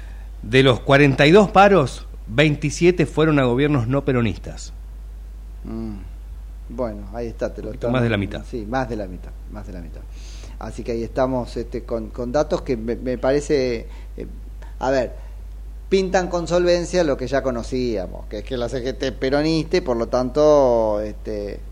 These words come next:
Speaker 2: le pega con, con huelgas generales a los gobiernos que no quiere, es decir, a los de otro color. Pero hay otro indicador
Speaker 1: Sí.
Speaker 2: que es qué tan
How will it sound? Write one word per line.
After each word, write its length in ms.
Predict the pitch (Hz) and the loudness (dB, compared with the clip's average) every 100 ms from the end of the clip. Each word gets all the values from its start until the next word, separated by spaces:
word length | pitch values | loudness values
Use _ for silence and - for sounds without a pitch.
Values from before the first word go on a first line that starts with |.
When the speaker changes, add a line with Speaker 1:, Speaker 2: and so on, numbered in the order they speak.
| - | -6
Speaker 2:
le 160 | 120 | -6
pega 440 | 117 143 139 139 131 | 0 0 2 0 0
con, 300 | 120 113 113 - - - - - | -4 -6 -10 -14 -12 -10 -8 -6
con 460 | 123 120 113 110 117 - - - | -4 -2 -4 -8 -10 -12 -12 0
huelgas 400 | 151 151 147 - | 2 2 0 0
generales 640 | 147 147 147 143 156 170 - - | -2 2 4 4 2 0 -6 -10
a 100 | 117 | -4
los 160 | 120 120 | -2 -2
gobiernos 600 | 120 117 117 123 139 120 - - - | -2 -2 -4 -4 -6 -8 -12 -14 -12
que 100 | 127 | -8
no 160 | 135 127 | -6 -4
quiere, 460 | 147 127 123 160 | 0 0 2 0
es 100 | 120 | -2
decir, 320 | 127 120 135 147 | -6 -6 -4 -4
a 40 | |
los 120 | 123 | -4
de 80 | 120 | -4
otro 180 | 117 117 | -6 -6
color. 280 | 107 101 98 | -4 -4 -2
Pero 140 | 151 | 2
hay 40 | 190 | 2
otro 160 | 208 | 0
indicador 420 | 214 180 175 175 190 | -4 -2 2 4 4
Speaker 1:
Sí. 100 | 104 | 4
Speaker 2:
que 440 | 175 185 170 143 | 0 0 2 0
es 140 | 165 - - - - - - | -2 -10 -14 -14 -12 -12 -2
qué 220 | 180 196 | 4 4
tan 480 | 202 190 190 208 208 | 6 6 6 4 -4